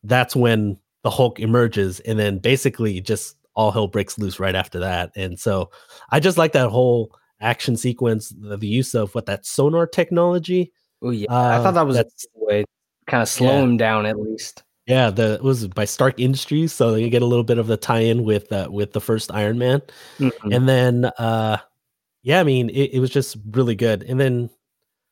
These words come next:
Speaker 1: also, uh, one random,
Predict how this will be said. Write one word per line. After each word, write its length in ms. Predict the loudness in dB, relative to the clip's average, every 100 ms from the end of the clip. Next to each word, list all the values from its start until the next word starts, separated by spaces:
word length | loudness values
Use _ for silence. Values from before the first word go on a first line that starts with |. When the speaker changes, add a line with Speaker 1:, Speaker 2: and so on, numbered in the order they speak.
| _ _
Speaker 1:
also, 720 | 2 2 2 2 2 2 0 -4
uh, 280 | -2 0 -2 -6 -6
one 380 | 0 2 2 -2
random, 880 | -8 -4 0 2 0 2 0 0 -2